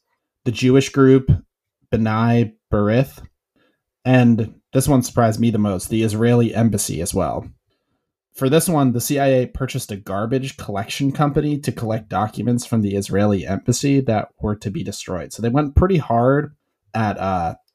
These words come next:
going after the Israeli embassy for whatever reason. Um, George H W Bush would later admit that, quote, "The operation in practice resulted in some improper accumulation of material on legitimate domestic activities,"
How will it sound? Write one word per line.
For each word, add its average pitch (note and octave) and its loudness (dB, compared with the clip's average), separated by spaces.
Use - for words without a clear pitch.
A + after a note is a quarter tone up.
going A2 4
after G2+ 0
the F#2+ 0
Israeli F2 -2
embassy - -2
for F2+ -6
whatever F2 -4
reason. D#2+ -10
Um, A#2 0
George D#3+ 4
H D3+ -2
W G#2+ 2
Bush G2 -6
would A#2 4
later C#3 2
admit A#2 -2
that, A2+ -2
quote, A#2 2
"The B2 -2
operation D#3+ 2
in A#2+ 2
practice A#2 0
resulted A2 -2
in G#2 -4
some G#2 -4
improper B2 2
accumulation G#2+ -2
of G2 -6
material C3+ 2
on G#2+ -2
legitimate C3+ 2
domestic G#2+ -2
activities," - -8